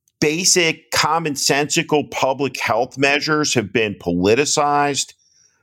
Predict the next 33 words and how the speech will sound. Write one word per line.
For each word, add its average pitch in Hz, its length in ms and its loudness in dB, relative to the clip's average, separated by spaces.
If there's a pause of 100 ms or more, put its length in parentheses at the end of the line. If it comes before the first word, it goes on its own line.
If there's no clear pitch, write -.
(220)
by 120 420 2
a 101 80 -2
guy 135 600 4
who 113 400 0
tells 135 440 0
us 123 360 2
that 110 460 4
there 107 140 2
are 104 60 2
such - 400 0
things 131 420 2
as 98 320 0
good 135 340 0
Nazis 131 880 2
and 90 240 0 (100)
Klansmen, 135 1000 0 (420)
who 110 200 0
has - 140 2
stoked 147 520 0
this 127 180 2
cold 143 460 -4
civil 123 360 2
war 123 480 2
for - 240 -2
all 135 240 4
of 135 120 -4
these 131 280 2
years, 135 460 2
and 110 100 -2
this 95 160 2
season 170 460 2
of 101 220 -6
death 127 320 0